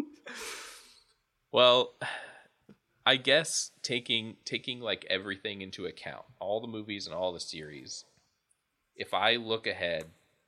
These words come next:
at what I think is going to happen, I mean, clearly we have Quantumanium and Multiverse, so we're, we're already exploring this multiple universe thing. I think that somewhere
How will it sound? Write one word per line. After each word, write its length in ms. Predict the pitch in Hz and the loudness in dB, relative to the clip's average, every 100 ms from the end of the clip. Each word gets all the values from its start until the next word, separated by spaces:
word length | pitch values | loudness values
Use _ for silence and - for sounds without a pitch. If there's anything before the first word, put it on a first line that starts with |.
| _ | _
at 160 | 98 - | -10 -4
what 140 | 92 | -2
I 100 | 90 | -2
think 280 | 85 90 87 | -4 -8 -8
is 120 | 90 | -12
going 240 | - 87 82 | -10 -10 -10
to 40 | |
happen, 380 | 82 78 - 80 71 - - - _ _ | -10 -10 -10 -14 -14 -20 -20 -20 _ _
I 40 | |
mean, 160 | 90 87 | -4 -4
clearly 420 | - 120 120 113 | -2 0 0 0
we 140 | 104 98 | -2 -2
have 180 | 87 - _ _ - | -2 -4 _ _ -6
Quantumanium 760 | 90 - 82 82 80 78 80 76 | -6 -8 -10 -10 -10 -12 -14 -12
and 280 | 80 76 76 76 - - - | -8 -8 -10 -14 -10 -10 -8
Multiverse, 580 | 82 - 80 78 80 80 | -12 -10 -12 -10 -8 -6
so 260 | - 85 78 | -6 -6 -8
we're, 200 | 80 - | -8 -10
we're 220 | 110 90 | -6 -2
already 340 | 73 95 98 90 | 0 -2 -4 -8
exploring 640 | - - - 87 85 82 | -8 -8 -8 -6 -6 -8
this 280 | 80 - - _ - | -8 -8 -10 _ -10
multiple 340 | - - 87 | -10 -10 -14
universe 520 | 80 80 80 76 - | -14 -14 -14 -12 -10
thing. 240 | - 76 71 _ _ _ _ _ _ _ _ _ - | -10 -12 -14 _ _ _ _ _ _ _ _ _ -2
I 380 | 104 110 123 117 | 2 2 0 -4
think 400 | - 98 92 92 - _ _ _ _ _ _ - | -2 0 -2 -8 -20 _ _ _ _ _ _ -6
that 260 | 80 - _ _ _ _ _ _ _ _ _ _ _ _ _ _ | -6 -6 _ _ _ _ _ _ _ _ _ _ _ _ _ _
somewhere 1000 | - - - 110 113 113 92 82 78 87 | -4 0 2 2 0 -2 0 0 -2 -8